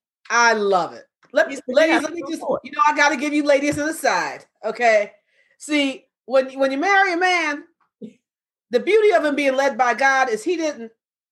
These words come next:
Speaker 1: go initially to what he thought.
Speaker 2: Correct.
Speaker 1: He asked his wife, "What are you hearing from God?"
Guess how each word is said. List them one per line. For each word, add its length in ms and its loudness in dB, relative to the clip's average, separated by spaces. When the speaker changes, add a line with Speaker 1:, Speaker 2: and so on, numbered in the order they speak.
Speaker 1:
go 220 4
initially 400 -2
to 100 -4
what 200 -2
he 80 -6
thought. 480 -4
Speaker 2:
Correct. 480 0
Speaker 1:
He 260 -6
asked 380 2
his 240 0
wife, 540 -4
"What 260 0
are 40 -4
you 140 -4
hearing 260 -2
from 100 -10
God?" 280 -12